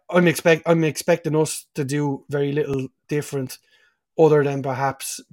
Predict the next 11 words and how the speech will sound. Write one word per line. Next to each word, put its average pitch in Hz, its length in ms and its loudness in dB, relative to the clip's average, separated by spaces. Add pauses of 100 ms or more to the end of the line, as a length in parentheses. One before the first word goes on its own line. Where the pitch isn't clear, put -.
bring 143 180 0
in 135 300 -2
the, 127 260 0
um, 123 420 -6 (1300)
bring 143 140 0
in 139 140 0
the 131 60 -2
guys 131 280 -2
that 135 80 -4
were 127 80 -8
missing 127 500 -6